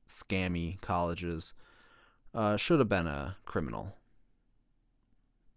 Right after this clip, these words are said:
I decided to apply to the first recruiter, and he represented a college called Westwood College.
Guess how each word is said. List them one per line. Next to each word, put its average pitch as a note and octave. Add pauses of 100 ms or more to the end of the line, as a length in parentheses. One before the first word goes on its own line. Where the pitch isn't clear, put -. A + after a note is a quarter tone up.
(1400)
I G#2
decided A2+
to G2+
apply F#2
to -
the F#2+
first A#2+
recruiter, E2 (800)
and F#2+ (120)
he C3 (120)
represented F#2
a F2+
college D2+
called E2 (220)
Westwood F#2
College. -